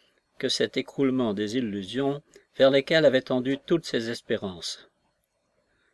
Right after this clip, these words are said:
Son petit univers était en ruine, et abandonnée au milieu de ces ruines, elle se sentait chanceler comme une pauvre affolée.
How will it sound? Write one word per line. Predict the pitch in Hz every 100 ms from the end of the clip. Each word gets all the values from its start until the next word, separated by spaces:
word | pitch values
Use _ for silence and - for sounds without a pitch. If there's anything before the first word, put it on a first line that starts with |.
| _
Son | - 220
petit | 202 185 214 196
univers | 147 131 151 170 170 135
était | - -
en | 135 120
ruine, | 110 107 90 80 78 _ _ _ _ _ _ _ -
et | 107 -
abandonnée | 131 127 143 143 135 127
au |
milieu | 117 127 123 110
de |
ces | 101 101
ruines, | 87 110 160 156 160 - _ _ _ -
elle | 147
se | 160 156
sentait | 139 - 131
chanceler | - 143 135 123 113 113
comme | - 127 120
une | 113
pauvre | - 123 107 95
affolée. | 104 - 110 90 80